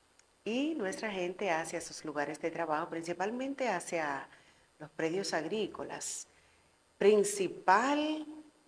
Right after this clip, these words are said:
economía de nuestro municipio, la actividad agrícola, que es la que nos ofrece los productos para alimentarnos, tanto en nuestro municipio como el resto del país.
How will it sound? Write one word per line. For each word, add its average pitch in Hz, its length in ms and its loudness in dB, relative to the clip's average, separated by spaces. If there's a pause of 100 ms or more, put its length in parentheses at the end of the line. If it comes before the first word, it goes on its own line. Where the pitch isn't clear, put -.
(140)
economía 175 1000 -2 (680)
de 147 120 -4
nuestro 147 320 -2
municipio, - 800 -8 (100)
la 143 60 -14
actividad 139 680 -6 (100)
agrícola, 135 720 -6 (1080)
que 135 120 -12
es 131 80 -10
la 143 160 -2
que 147 180 -2
nos 135 400 -4
ofrece 156 560 -2
los 135 160 -4
productos - 1000 -4 (560)
para 143 140 0
alimentarnos, 135 680 -2
tanto 143 340 -4
en 160 80 -2
nuestro 151 220 -6
municipio 143 540 -4
como 135 180 -6
el 127 60 -12
resto 135 220 -10
del 139 120 -6
país. - 540 -8